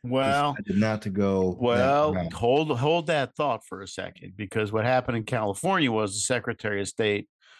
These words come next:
Speaker 1: has, has, you know, has said that she doesn't think she can find him disqualified from the ballot. But I guarantee you that that assembly, that legislature is gonna try to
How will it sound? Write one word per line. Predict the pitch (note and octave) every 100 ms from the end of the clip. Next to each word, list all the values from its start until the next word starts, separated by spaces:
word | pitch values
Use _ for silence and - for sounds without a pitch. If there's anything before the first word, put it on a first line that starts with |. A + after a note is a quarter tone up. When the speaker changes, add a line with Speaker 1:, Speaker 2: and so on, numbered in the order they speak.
| - _ -
Speaker 1:
has, | G#2 G2+ - - -
has, | F#2+ F#2 - _ _ _ _ _ -
you | A2+
know, | G2 G2+ - - -
has | G#2 G2+
said | - A2+ G2+ F#2+
that | F#2+
she | - D#3
doesn't | E3 G#2+ F#2+ -
think | G2+ F#2+ F2+
she | - -
can | G2+ G2
find | - G2+ G2
him | G2 G2 F#2
disqualified | - F#2 - G#2+ G2+ F#2+ G2+ G2
from | -
the | G2+
ballot. | F#2+ G#2 G2+ G#2 G2+
But | G#2+
I | G2+
guarantee | B2 B2+ C3 G#2+ - C#3
you | A#2
that | G2 A2 - -
that | - A#2
assembly, | G2+ - A2+ A#2 G#2+
that | A2
legislature | G2+ G#2 G#2 - A2+ A2+
is | A2+
gonna | - F#2+
try | - F#2+
to | F#2+